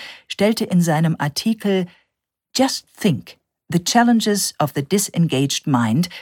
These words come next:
fest, dass unsere Gehirne zwar mit bis zu elf Millionen Informationen und Sinneseindrücken pro Sekunde überflutet werden,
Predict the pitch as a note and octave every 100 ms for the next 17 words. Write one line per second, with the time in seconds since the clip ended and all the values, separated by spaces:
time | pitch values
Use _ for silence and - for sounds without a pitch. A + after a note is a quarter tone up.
0 | - - E3+ A3+ - - - F#3 - F#3+
1 | F3+ E3 D#3+ D3 G3+ G#3+ G3+ F#3 - -
2 | D#3+ D#3 D#3+ - - G#3 - - - -
3 | F#3 A#3 - E3 C#3+ C#3+ A#3+ C#4 C4+ G3+
4 | F3+ F3 D3 C3+ - - G3 A#3 F3+ C3+
5 | G#2 F#2+ - G#3+ F3 - C#3+ C#3+ D3 D3+
6 | - C#3 C3+ A#2 - G#3 F3+ C3 - -
7 | F3 D#3 - G#3 A3 C#3+ B2+ B2 B2+ G#3